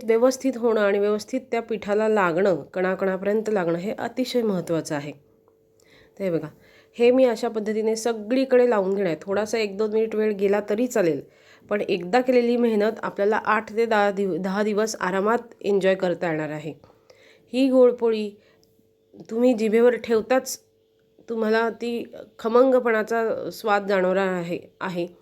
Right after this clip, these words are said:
आणि एकदम खुसखुशीत होणार आहे. तर आता ह्या, ह्यामध्ये बघा मी थोडं थोडं करून पाणी घालत आहे. एकदम पाणी घालायचं नाही. जशी आपली पोळ्यांची कणिक आपण मऊ भिजवतो तशी बिलकुल ही कणिक भिजवायची नाही आहे.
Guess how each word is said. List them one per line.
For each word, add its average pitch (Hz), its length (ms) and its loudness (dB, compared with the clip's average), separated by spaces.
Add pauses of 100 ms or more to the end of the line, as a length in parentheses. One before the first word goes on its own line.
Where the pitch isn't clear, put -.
(360)
आणि 220 300 2 (500)
एकदम 202 360 2
खुसखुशीत 240 500 -4
होणार 180 220 -2
आहे. 156 220 -8 (680)
तर - 40 -4
आता 233 160 0
ह्या, 247 180 2
ह्यामध्ये 226 600 2
बघा 226 220 0
मी 214 240 0 (120)
थोडं 269 280 6
थोडं 262 200 4
करून 240 280 2
पाणी 196 320 0
घालत 170 280 -6
आहे. 143 200 -10 (520)
एकदम 208 320 2
पाणी 240 240 2
घालायचं 220 440 0
नाही. 180 340 0 (400)
जशी 196 240 -4
आपली 226 260 -4
पोळ्यांची 208 460 0
कणिक 214 300 0
आपण 214 180 -2
मऊ 214 280 2
भिजवतो 190 500 -2
तशी 190 220 -2
बिलकुल 214 520 0
ही 254 100 2
कणिक 220 260 -2
भिजवायची 185 460 -2
नाही 160 280 0
आहे. - 280 -8